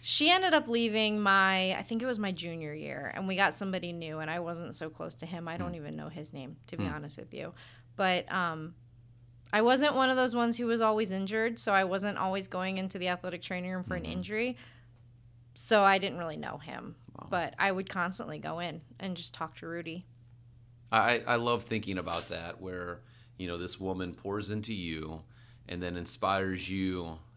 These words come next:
Speaker 2: to become an athletic trainer and to
Speaker 1: Mm-hmm.
Speaker 2: do the same thing.
Speaker 1: Yep.
Speaker 2: Right? It's, it's neat to reflect back and find, find, you know, purpose behind the, the mentorship.
Speaker 1: Yep.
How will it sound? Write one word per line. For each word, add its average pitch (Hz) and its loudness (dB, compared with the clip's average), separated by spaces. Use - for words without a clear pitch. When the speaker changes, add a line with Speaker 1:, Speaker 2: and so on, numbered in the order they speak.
Speaker 2:
to - -10
become 80 -8
an 87 -6
athletic 85 -6
trainer 85 -6
and 92 -6
to 92 -6
Speaker 1:
Mm-hmm. 92 -8
Speaker 2:
do 92 -6
the 85 -10
same 80 -8
thing. 71 -12
Speaker 1:
Yep. 202 -8
Speaker 2:
Right? 82 -12
It's, - -12
it's 87 -10
neat 98 -2
to 92 -4
reflect 85 -8
back 82 -8
and 78 -16
find, 82 -6
find, 110 2
you 117 -2
know, 104 0
purpose 110 0
behind 95 -2
the, - -8
the 90 -4
mentorship. 85 -4
Speaker 1:
Yep. 233 -10